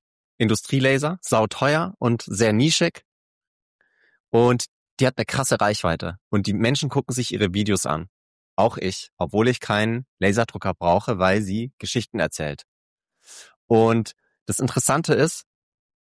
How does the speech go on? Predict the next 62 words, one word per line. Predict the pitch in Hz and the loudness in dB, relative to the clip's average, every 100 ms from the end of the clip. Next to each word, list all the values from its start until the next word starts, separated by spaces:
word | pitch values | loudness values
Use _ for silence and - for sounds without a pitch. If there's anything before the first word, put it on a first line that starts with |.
| _ _ _ _ - | _ _ _ _ -10
die | 104 107 | 0 0
hat | 131 | 0
vor, | - 117 110 107 - - | 0 4 4 4 0 -6
mittlerweile, | 101 113 101 107 104 _ - | -2 0 2 2 0 _ -2
glaub | 101 101 | 0 0
ich, | |
schon | - 98 | -2 -4
vor | - | -2
einigen | 95 98 92 | -2 -2 -2
Monaten, | 90 104 95 98 | -2 0 -2 -2
die | 107 | -2
hat | 101 | -2
einen | 95 | 0
Versuch | 95 90 131 | -2 -2 -4
gestartet, | - 107 90 85 85 127 - _ - _ - | -4 -4 0 0 0 -4 -6 _ -20 _ -2
die | 101 | -2
hat | 110 | 0
mal | |
ein | 95 90 | 0 0
Video | 139 123 | 2 2
gemacht, | 98 101 - - | 4 2 -2 -8
dann | - 104 104 | -2 -2 0
eben | 113 117 107 | 0 2 2
nicht | 139 - | 2 0
so, | - 143 127 | 0 2 2
wie | |
sie | 104 104 | -2 -4
sonst | - 135 - - | 0 0 -2 -2
macht, | 131 - - | -2 -2 -6
wo | 107 | -4
sie | 101 - | -4 -6
eine | - 98 | -6 -4
Geschichte | - - - 139 | -2 0 2 2
erzählt | 135 - 127 123 | 0 2 0 0
zu | - - | -2 -4
dem | 95 | -4
Produkt, | 87 - 156 - | -4 -2 -2 -2
das | 135 | -2
sie | 135 | 2
lasert | 117 117 110 113 110 | 2 4 4 2 2
oder | - 95 | 0 -4
wie | 95 | 0
auch | 104 | -2
immer, | - 139 135 | 2 0 0
die | 104 | -2
zeigt | - 123 131 | -2 -2 0
auch | 113 | -2
immer | 107 104 | 0 0
so | 104 | -2
ein | |
bisschen, | 98 - 107 | -4 -4 -2
was | 101 | -2
die | - | -2
Laser | 98 104 98 | 0 2 0
können, | - 120 131 131 | -2 0 0 0
aber | 101 | -2
das | 101 101 | -4 -6
ist | 123 | -6
halt | 131 - | -6 -2
alles | 131 127 | -4 -4
immer | 113 120 | -4 -2
sehr | 110 120 | 2 0